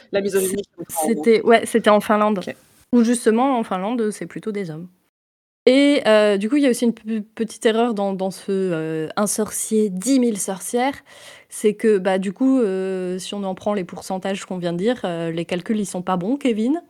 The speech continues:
Speaker 1: <laughs>
Speaker 2: Parce que selon les historiens, aujourd'hui, on estime entre quarante mille et soixante mille personnes qui ont été victimes d'exécutions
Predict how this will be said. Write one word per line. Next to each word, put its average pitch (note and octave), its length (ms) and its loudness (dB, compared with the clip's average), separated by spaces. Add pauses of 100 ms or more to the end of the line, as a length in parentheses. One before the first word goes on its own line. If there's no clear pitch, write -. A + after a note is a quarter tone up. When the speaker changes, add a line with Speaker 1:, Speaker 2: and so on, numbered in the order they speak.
(140)
Speaker 1:
<laughs> B3+ 60 0 (1200)
Speaker 2:
Parce A3+ 300 4
que C4 240 2
selon A#3+ 320 0
les G#3+ 320 0
historiens, A3+ 600 -2
aujourd'hui, A#3 640 -2
on A3 160 -6
estime A3 340 -6
entre G3+ 280 -8 (140)
quarante A#3 400 -2
mille B3 260 -4 (120)
et G#3 40 -8
soixante B3 540 -6
mille A3+ 340 -4 (200)
personnes G#3 480 -10
qui - 260 -18
ont F3+ 80 -8
été F3+ 220 -8
victimes F3+ 400 -8
d'exécutions F#3 800 -8